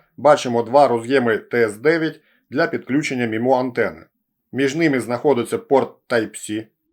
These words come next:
З заводу роз'єми Т С дев'ять закриті ось такими заглушками. Я їх вже відколупав, щоб не затягувати відео,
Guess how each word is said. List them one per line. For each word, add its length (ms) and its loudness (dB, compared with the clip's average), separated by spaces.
З 40 -16
заводу 460 2
роз'єми 460 0
Т 120 -2
С 140 -2
дев'ять 460 0
закриті 580 0
ось 200 0
такими 380 -4
заглушками. 680 -6
Я 140 2
їх 180 4
вже 160 0
відколупав, 800 0
щоб 280 -2
не 100 -4
затягувати 600 0
відео, 500 -2